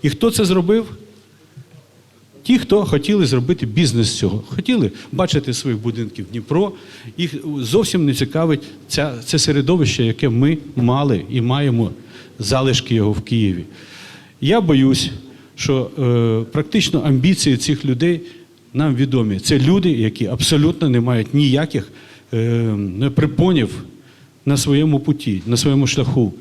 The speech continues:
І вони використовують нас. Тому ми категорично в-, розглядали це питання про Десятинну церкву.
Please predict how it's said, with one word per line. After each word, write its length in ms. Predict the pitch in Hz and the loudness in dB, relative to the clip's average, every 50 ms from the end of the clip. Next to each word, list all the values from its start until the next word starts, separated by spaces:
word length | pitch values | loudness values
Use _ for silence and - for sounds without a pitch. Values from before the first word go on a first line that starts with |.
| - - - - - - - - - - | -16 -20 -20 -20 -20 -20 -20 -20 -10 -2
І 80 | 139 135 | 0 2
вони 260 | 131 143 156 196 214 | 2 4 4 4 4
використовують 840 | 170 147 - 151 131 123 - - - 151 156 151 147 143 131 - - | 2 2 2 2 0 0 0 2 2 2 4 4 4 4 2 0 -2
нас. 380 | 131 120 107 95 87 - - - - - - - - - _ | 0 0 0 0 -2 -4 -8 -10 -14 -18 -20 -20 -20 -8 _
Тому 260 | - 143 147 160 143 | 0 2 4 4 4
ми 340 | 143 160 180 196 208 208 170 | 4 4 4 4 4 2 -2
категорично 840 | - - 147 135 - 160 135 131 139 151 165 180 - - - 104 82 87 98 - - - - - - _ _ _ _ - - - - | -2 -4 -4 0 2 2 2 4 4 4 2 2 0 -2 -4 -6 -6 -8 -12 -18 -20 -20 -20 -20 -20 _ _ _ _ -20 -14 -6 -4
в-, 180 | 107 104 107 | -2 0 2
розглядали 580 | 113 123 110 123 139 143 139 151 151 139 143 117 | 2 0 2 2 2 2 2 2 2 2 2 2
це 140 | - 139 127 | 2 0 0
питання 460 | - 135 123 - 139 139 139 131 120 | 0 -2 -2 0 0 2 2 0 0
про 160 | - 135 123 | 0 -2 -2
Десятинну 560 | 120 131 - 135 127 131 - 147 135 120 107 | -2 -2 -2 -2 -4 -2 -2 0 0 0 -2
церкву. 440 | - - 131 110 92 - - - | -2 -2 -2 -2 -2 -4 -10 -16